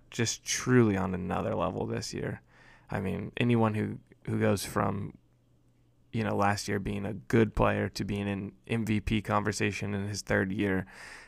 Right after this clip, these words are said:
I mean, Most Improved for sure. Second award, uh, that's been announced is, uh, Rookie of the Year. And that went to Scotty Barnes, so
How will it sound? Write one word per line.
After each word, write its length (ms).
I 120
mean, 160
Most 240
Improved 420
for 480
sure. 480
Second 280
award, 500
uh, 260
that's 200
been 200
announced 680
is, 460
uh, 640
Rookie 360
of 60
the 100
Year. 200
And 440
that 140
went 160
to 80
Scotty 440
Barnes, 640
so 320